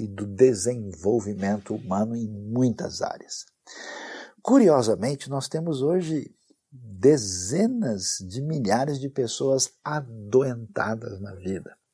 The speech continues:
E grande parte dessas doenças, né, que envolve muitas vezes ansiedade, depressão,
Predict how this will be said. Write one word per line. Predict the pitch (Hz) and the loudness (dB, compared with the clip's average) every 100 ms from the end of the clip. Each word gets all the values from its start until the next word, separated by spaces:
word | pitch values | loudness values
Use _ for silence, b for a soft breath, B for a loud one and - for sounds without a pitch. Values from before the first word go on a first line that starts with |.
| B B B B B B B | B B B B B B B
E | - 135 160 | 2 6 6
grande | 117 139 240 240 165 | 6 6 8 6 -2
parte | - 110 107 - | 0 0 0 -4
dessas | 98 98 98 - 82 92 | -6 -6 -6 -10 -14 -10
doenças, | 92 98 139 117 - - - - - | -4 2 2 0 -4 -10 -10 -10 -10
né, | 120 101 | -10 -12
que | - | -8
envolve | 110 87 101 101 98 85 82 - _ _ _ _ | -6 0 6 6 6 0 -10 -12 _ _ _ _
muitas | 107 104 101 101 90 | -10 -8 0 0 2
vezes | 101 101 92 | 2 2 0
ansiedade, | 101 98 113 92 90 95 92 90 82 92 87 | -4 -4 -6 -6 -4 -2 -4 -8 -12 -14 -14
depressão, | 90 90 98 - 87 - - 98 101 | -12 -6 -4 -4 -6 -4 -2 0 0